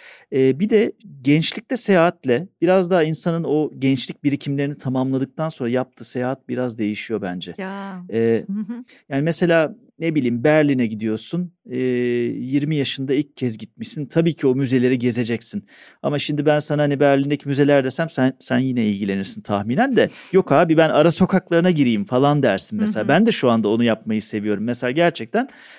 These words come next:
Speaker 1: gittiğim, ilk kez gittiğim bir şehirde biraz daha o yüzeyin altında kalan şeyleri bulmayı seviyorum. Biraz daha böyle hani, e, herkesin gitmediği farklı bir şey bulabilecek miyim? Veya oranın böyle kendi hayatına, oranın gündelik yaşamına dair farklı bir şey bulabilecek miyim?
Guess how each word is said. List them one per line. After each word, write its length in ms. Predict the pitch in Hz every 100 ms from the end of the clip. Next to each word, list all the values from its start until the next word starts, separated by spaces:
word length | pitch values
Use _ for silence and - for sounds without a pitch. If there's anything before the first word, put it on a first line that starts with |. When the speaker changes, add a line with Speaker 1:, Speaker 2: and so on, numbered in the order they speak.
| - -
Speaker 1:
gittiğim, 420 | 160 _ - 160
ilk 160 | 165
kez 180 | - 139
gittiğim 360 | 131 - 170 151
bir 60 |
şehirde 380 | 143 151 143 180
biraz 320 | 214 208 175 160
daha 200 | 175 185
o 60 | 180
yüzeyin 420 | 131 131 156 175
altında 400 | 160 156 - 156
kalan 320 | 160 151 156
şeyleri 460 | 151 147 139 143 139
bulmayı 320 | 120 95 92
seviyorum. 500 | - 87 85 85 98 _ - - _
Biraz 320 | 147 143 143
daha 240 | 131 131 135
böyle 380 | 131 131 135 135 _ _ _
hani, 380 | - 127 131 127 _ _ _ _ _ _ _ _ -
e, 280 | 131 123 123 120
herkesin 540 | - 143 143 147 151 151
gitmediği 680 | 151 151 156 143 151 151 -
farklı 440 | - 131 135 147
bir 60 | 143
şey 260 | - 143
bulabilecek 520 | 131 131 131 127 143 -
miyim? 140 | 110
Veya 160 | 113 117
oranın 440 | 127 131 135 139
böyle 180 | 135 131
kendi 400 | 131 139 131 143
hayatına, 600 | 139 135 131 131 - 135
oranın 420 | 117 165 160 139
gündelik 480 | 123 139 131 151 151
yaşamına 460 | 123 - 131 147 139
dair 260 | 127 123
farklı 420 | 120 - 123 123 127
bir 40 |
şey 240 | - 135
bulabilecek 560 | 123 120 123 120 135 -
miyim? 140 | 107